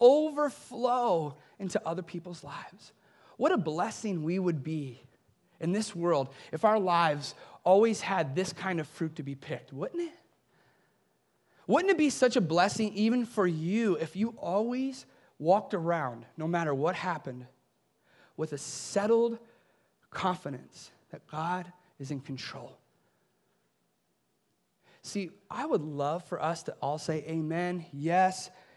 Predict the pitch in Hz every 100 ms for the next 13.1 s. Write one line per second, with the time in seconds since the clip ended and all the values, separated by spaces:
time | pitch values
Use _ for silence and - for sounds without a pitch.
0 | - 139 123 131 170 190 190 180 180 180
1 | 185 180 175 180 - 180 170 180 156 131
2 | - 160 - 196 277 214 139 269 - -
3 | _ _ _ _ _ _ _ _ _ _
4 | _ 180 202 180 226 - - 196 185 190
5 | 185 - - - - _ _ _ _ _
6 | _ _ _ _ _ _ - - _ _
7 | 190 208 262 240 226 214 - 196 233 226
8 | 208 165 160 170 160 170 - 208 247 226
9 | - - 220 165 - - 175 139 - -
10 | - 233 - 165 131 _ _ - _ _
11 | _ _ _ _ _ _ _ _ _ 151
12 | - 151 147 131 151 254 147 - 123 113